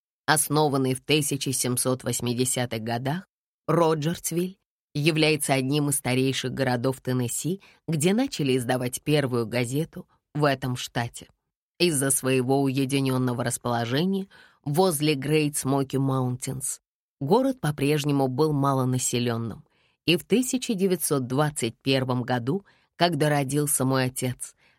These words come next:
там насчитывалось не более четырнадцати тысяч жителей. Без больниц и родильных домов поблизости Джон Олдерсон Томпсон появился на свет в нижней спальне дома его родителей.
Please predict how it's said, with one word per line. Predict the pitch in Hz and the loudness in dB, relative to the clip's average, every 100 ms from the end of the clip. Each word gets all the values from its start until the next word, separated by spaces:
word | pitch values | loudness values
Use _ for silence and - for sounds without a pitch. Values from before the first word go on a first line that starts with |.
| _ | _
там | 190 233 | 0 2
насчитывалось | 233 220 - 277 262 247 240 - | 0 -2 -2 -2 0 0 0 0
не | 165 | -2
более | 151 156 170 151 | 2 0 2 0
четырнадцати | 143 135 131 143 180 214 - 196 180 | -2 -4 -2 -2 0 -2 -4 -6 -6
тысяч | - 135 127 131 127 | -2 -2 0 -4 -6
жителей. | 135 127 123 - 117 - _ _ _ _ _ _ _ _ _ _ _ _ | -4 -4 -4 -8 -14 -18 _ _ _ _ _ _ _ _ _ _ _ _
Без | 143 147 156 | -2 2 2
больниц | 135 139 139 165 214 - | 2 2 4 2 0 0
и | |
родильных | 139 139 131 139 127 123 | 2 2 2 2 2 0
домов | 123 127 135 - | 0 2 0 0
поблизости | 180 165 156 156 143 - - - _ _ _ _ | -4 -2 0 0 -4 -6 -10 -14 _ _ _ _
Джон | 143 139 160 143 - | -4 2 2 2 0
Олдерсон | 151 160 143 135 131 123 120 | 2 2 4 0 0 -2 -4
Томпсон | - 190 226 - 185 196 _ _ - | 0 0 0 -4 -4 -10 _ _ 2
появился | 180 202 247 - 226 | 2 4 2 2 0
на | 208 | 0
свет | - 147 170 175 | 0 2 2 0
в | - | -2
нижней | 156 165 139 135 | 0 2 0 -2
спальне | 131 - 131 127 120 | -2 -2 0 0 -2
дома | 117 127 190 196 _ _ | -2 0 0 -4 _ _
его | - 143 139 127 | -4 0 2 2
родителей. | 127 123 120 - 123 - | 2 0 -6 -6 -12 -12